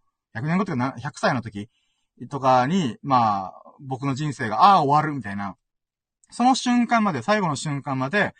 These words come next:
わからないっちゃわからないんですけど、まあ、それでも僕は、首吊り台から笑ってみたい。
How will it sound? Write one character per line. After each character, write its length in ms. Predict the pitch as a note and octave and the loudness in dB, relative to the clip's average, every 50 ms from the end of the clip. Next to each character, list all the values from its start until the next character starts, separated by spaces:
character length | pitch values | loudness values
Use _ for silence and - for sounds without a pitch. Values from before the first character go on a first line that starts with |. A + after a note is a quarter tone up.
| _ _ _ _ _ - | _ _ _ _ _ -2
わ 120 | D#3+ E3+ | 0 2
か 120 | - A3 A3 | 6 6 6
ら 60 | G#3+ | 6
な 100 | G3+ F#3+ | 4 2
い 20 | |
っ 20 | E3+ | 0
ち 100 | - D#3 | 0 -4
ゃ 40 | D3 | -4
わ 80 | D3 | -2
か 100 | - F3 | -2 -2
ら 80 | F3 F3 | -2 -2
な 120 | F3 E3+ | -2 -2
い 20 | F3 | -4
ん 40 | |
で 40 | E3+ | -4
す 60 | - | -6
け 100 | - G#3 | -6 -6
ど、 200 | B3 D4+ - - _ _ _ _ | -4 -4 -4 -4 _ _ _ _
ま 100 | - F#3 | 2 2
あ、 40 | D#3+ | 2
そ 120 | - - F#3 | 2 2 0
れ 80 | F#3+ | 0
で 80 | A3 A#3+ | 2 2
も 120 | G#3+ E3+ | 2 2
僕 220 | C#3 C#3+ A2+ - E3+ | 0 -2 -2 2 4
は、 220 | G#3 F#3+ A#2 - _ _ _ _ | 4 4 4 2 _ _ _ _
首 220 | - D#3 F3 F#3 | -4 0 0 0
吊 160 | - - G3 | 0 -2 -2
り 80 | F3+ F#3 | 0 0
台 140 | G3 F#3 F3+ | 0 0 2
か 100 | G#3+ A#3 | 2 2
ら 100 | A3 D#3 | 2 4
笑 240 | C3+ C3 C3+ C#3 | 4 2 2 2
っ 60 | - _ | 0 _
て 120 | - C3+ | -6 -4
み 100 | C3 B2 | -4 -4
た 100 | A#2+ G#2 | -4 -6
い。 80 | F#2 | -8